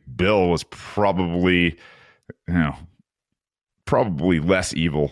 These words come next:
um, than, than him. I think Bill probably killed way less people than Herbert Walker Bush ever did. Um, he left office with a surplus.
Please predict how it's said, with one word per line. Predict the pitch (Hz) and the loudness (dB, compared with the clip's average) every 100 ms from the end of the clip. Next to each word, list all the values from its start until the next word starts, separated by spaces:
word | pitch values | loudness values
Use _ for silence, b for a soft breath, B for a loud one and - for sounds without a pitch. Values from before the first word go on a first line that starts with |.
| - | -6
um, | 71 71 71 69 69 64 - | -4 0 0 -2 -6 -10 -6
than, | 80 82 80 73 - | -2 0 0 -2 -4
than | 80 | -4
him. | 80 64 60 | -2 -4 -6
I | 78 | -2
think | 110 87 | 0 0
Bill | 80 90 | 0 0
probably | - 90 60 64 67 - _ - | 0 -2 -2 -6 -6 -8 _ -2
killed | 120 87 76 69 | 0 2 0 0
way | 101 | 0
less | 78 64 | 0 -2
people | - 76 69 67 B B B | -2 -2 0 -2 B B B
than | 82 | -2
Herbert | 76 - 113 82 - | -2 0 0 2 0
Walker | 76 87 - | 0 0 0
Bush | 69 67 80 - | -2 0 0 -2
ever | 85 78 69 | -2 -2 -2
did. | 55 55 - B B B | -4 -8 -14 B B B
Um, | 73 78 76 73 | -2 0 0 0
he | 85 | 0
left | 90 - | 0 2
office | 80 80 73 | -2 0 -2
with | 71 | -2
a | 65 | -4
surplus. | - 123 - 123 117 | 0 0 2 2 2